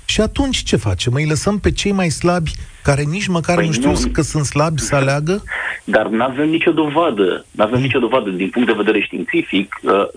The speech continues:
Speaker 2: se pare că doar Johnson and Johnson este un vaccin acceptat. Celelalte sunt în studii clinice. N-au terminat studiile
Speaker 1: Nu,
Speaker 2: clinice.
Speaker 1: nu, nu, nu, nu, nu, nu, nu, nu. Pfizer este complet aprobat în Statele Unite și în Europa.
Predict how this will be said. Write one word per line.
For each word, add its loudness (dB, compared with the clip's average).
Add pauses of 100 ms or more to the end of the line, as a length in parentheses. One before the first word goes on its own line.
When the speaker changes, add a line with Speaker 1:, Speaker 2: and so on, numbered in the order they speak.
Speaker 2:
se -2
pare 0
că -2
doar 2
Johnson -2
and 2
Johnson 0
este 0
un 0
vaccin -2
acceptat. 0
Celelalte 0
sunt -6
în 0
studii 0
clinice. 0
N-au 2
terminat 0
studiile 0
Speaker 1:
Nu, 0
Speaker 2:
clinice. 0
Speaker 1:
nu, 0
nu, -
nu, 0
nu, 2
nu, 2
nu, 2 (160)
nu, 2 (100)
nu. 2 (440)
Pfizer 2
este 0 (120)
complet 0 (200)
aprobat 0
în 2
Statele 0
Unite -2
și -2
în 2
Europa. 2